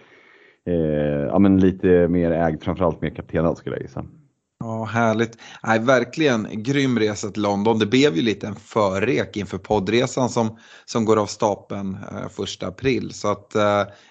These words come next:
Speaker 2: hittat lite schyssta ställen, eh, bra, bra restauranger, bra pubbar, eh, schyssta nattklubbar och drinkställen. Eh, se liksom vad,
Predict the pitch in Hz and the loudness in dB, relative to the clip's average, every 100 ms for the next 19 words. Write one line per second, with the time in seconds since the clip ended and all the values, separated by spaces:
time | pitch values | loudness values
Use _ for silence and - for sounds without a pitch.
0 | _ - 131 131 143 139 139 135 - 139 | _ -2 -2 2 0 0 -4 -4 -4 -4
1 | - 135 - 143 135 131 131 135 135 139 | -4 -6 0 2 4 2 2 2 0 -2
2 | 135 127 101 104 104 101 101 95 90 113 | -4 -6 -2 0 0 0 -2 -4 -2 2
3 | 120 123 120 117 - - - 110 113 113 | 4 4 2 -2 -18 -20 -6 0 0 0
4 | - 120 117 117 117 117 117 101 110 110 | -2 0 2 2 -2 -2 -4 -2 -2 -2
5 | 113 110 110 104 113 113 113 110 110 - | -2 -2 -2 -2 2 4 4 2 -4 -10
6 | 98 95 95 92 - - - 110 104 104 | -10 -8 -10 -12 -14 -16 -8 -4 -4 -6
7 | _ _ - 117 117 - - 123 123 123 | _ _ -6 -2 -2 -6 -10 -2 -2 0
8 | 120 117 107 101 123 113 107 - 120 117 | 0 0 0 -2 -4 -4 -8 -8 -4 -2
9 | 120 123 120 117 117 104 104 101 107 110 | 0 -2 -2 -6 -8 -8 -8 -8 -4 -2
10 | 107 104 - 101 104 101 | -2 -6 -8 -6 -2 -2